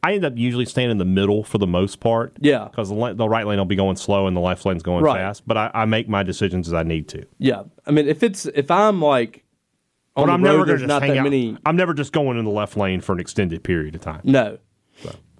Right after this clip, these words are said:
Speaker 1: Uh, this past weekend, I drove two hours out of the way to go see The Cocaine Bear in Lexington. Not the movie, the actual bear.
Speaker 2: Oh.
Speaker 1: Uh, it's, which is stuffed. There's the picture of it here on her, uh,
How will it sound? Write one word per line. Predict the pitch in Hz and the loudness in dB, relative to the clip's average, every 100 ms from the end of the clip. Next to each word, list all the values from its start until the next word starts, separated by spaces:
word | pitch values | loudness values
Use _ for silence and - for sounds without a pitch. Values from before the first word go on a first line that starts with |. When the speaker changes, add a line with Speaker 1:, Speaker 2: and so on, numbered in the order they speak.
| _ _ _ _ _ _ - | _ _ _ _ _ _ -2
Speaker 1:
Uh, | 131 127 127 | 0 0 0
this | 175 190 | 0 0
past | 214 214 151 | -2 -2 -2
weekend, | 160 165 139 131 | -4 -2 -2 0
I | 135 | -2
drove | 147 147 135 - | -2 -2 -2 -2
two | 190 190 | 0 2
hours | 160 156 139 | 2 2 2
out | 135 131 | 2 2
of | |
the | 117 | 2
way | 110 120 120 | 2 2 2
to | |
go | 117 117 | 0 0
see | - 127 | 0 -2
The | 104 | -2
Cocaine | - 147 160 131 92 87 | 0 0 0 -2 -2 -2
Bear | 92 92 101 | 0 0 0
in | 98 98 | 0 0
Lexington. | 117 - 85 73 | 0 -2 -8 -4
Not | 87 123 | -4 -2
the | 117 | -2
movie, | 107 107 85 78 | 0 0 -2 -6
the | 87 | -4
actual | 92 - 95 | -4 -2 -2
bear. | 82 76 - _ - | -2 -6 -12 _ -4
Speaker 2:
Oh. | 190 190 _ _ _ | -4 -4 _ _ _
Speaker 1:
Uh, | 165 165 | -4 -4
it's, | - | -4
which | - 92 | -2 -2
is | 87 | -2
stuffed. | - - 92 87 - | -2 0 -2 -4 -8
There's | 90 78 | -6 -6
the | |
picture | - 107 - 87 | -4 -4 -2 -4
of | 78 | -4
it | 80 | -6
here | 82 80 | -4 -2
on | 82 | -2
her, | 82 82 80 | -2 -2 -2
uh, | 76 | -4